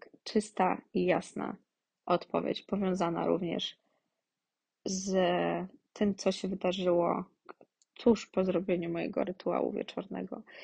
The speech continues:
Więc wymaga to też od ciebie bycia w tu i teraz, czyli bycia uważnym. A uważność da ci nic innego, jak właśnie połączenie z ciałem.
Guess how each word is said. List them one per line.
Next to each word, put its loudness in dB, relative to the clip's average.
Więc 2
wymaga 4
to -6
też -2
od -6
ciebie 4
bycia 4
w -12
tu 0
i 2
teraz, 2
czyli 2
bycia 2
uważnym. 0
A 0
uważność 4
da 4
ci -2
nic 2
innego, 2
jak -2
właśnie 0
połączenie -4
z -16
ciałem. -6